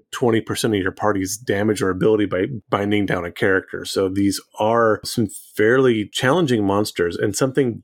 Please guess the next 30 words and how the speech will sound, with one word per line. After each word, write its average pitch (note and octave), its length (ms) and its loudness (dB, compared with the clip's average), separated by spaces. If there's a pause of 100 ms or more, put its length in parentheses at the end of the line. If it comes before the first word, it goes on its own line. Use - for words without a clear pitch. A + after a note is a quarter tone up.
different A2+ 540 -2
that G2+ 140 -4
we G#2+ 80 2
don't A#2+ 180 2
get - 120 -6
to A#2 60 -2
see G#2 380 2 (100)
all G2+ 160 2
that F#2 280 -2
often F#2+ 340 -2
anymore. F2 420 -2
So F#2+ 380 0
again, G#2+ 320 0
if F#2 140 -6
you G#2+ 100 2
want A2 180 0
some A2 160 -4
variety F#2 500 0
for G2+ 140 -2
your F2+ 240 -2 (120)
table G2 280 0
monsters, E2+ 540 -4
this F2+ 180 -2
is F#2 320 -2 (300)
definitely B2 300 0
some G#2+ 180 -6
fun F#2 220 -4
things F#2 240 -4
to F2+ 100 -8
throw. F2 340 -2